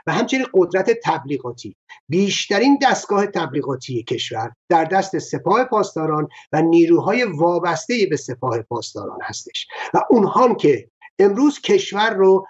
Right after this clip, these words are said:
در واقع، اه، با خطر مواجه می‌کنن و خامنه‌ای سیاست‌هایی رو که خا-، سپاه پاسداران داره اعمال می‌کنه، خامنه‌ای از اون حمایت می‌کنه. یعنی س-،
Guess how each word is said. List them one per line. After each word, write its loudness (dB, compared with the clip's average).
در 2
واقع، 2
اه، 0
با -2
خطر -2
مواجه -8
می‌کنن -12
و -2
خامنه‌ای 2
سیاست‌هایی -2
رو 2
که -4
خا-، -4
سپاه 0
پاسداران 0
داره 2
اعمال 2
می‌کنه، 0
خامنه‌ای 2
از -4
اون -4
حمایت 0
می‌کنه. -12
یعنی 2
س-، -18